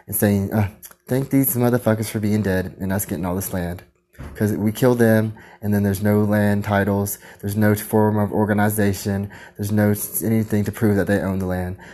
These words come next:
So now we just need to move what we need to move in, and we make paperwork available, and then we kick them off their land. Just like they did in Texas, when they used to come and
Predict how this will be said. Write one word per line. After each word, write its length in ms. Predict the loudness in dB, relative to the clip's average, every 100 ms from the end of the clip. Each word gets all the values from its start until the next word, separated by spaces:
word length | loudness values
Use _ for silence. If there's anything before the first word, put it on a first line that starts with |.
| -10
So 160 | -2
now 180 | 2 4
we 100 | 4
just 120 | 2
need 60 | 0
to 60 | 2
move 340 | 2 2 2
what 120 | 0
we 120 | 2
need 80 | 2
to 40 | 2
move 140 | 0
in, 140 | -2
and 100 | -2
we 80 | -2
make 200 | -2 -2
paperwork 440 | -2 -2 -2 -4 -4
available, 540 | -4 -2 -2 -4 -6 -16 -12
and 80 | -6
then 80 | -4
we 60 |
kick 200 | -4 -6
them 100 | -6
off 100 | -6
their 140 | -6 -6
land. 320 | -8 -10 -14 _ _ _ -12
Just 160 | -2
like 120 | 0
they 100 | 2
did 240 | 2 2 0
in 100 | -2
Texas, 600 | -4 -4 -6 -8 -10 -12
when 60 | -8
they 80 | -6
used 100 | -6
to 60 |
come 320 | -4 -4 -4 -8 -18 -18 -10
and 240 | -8 -8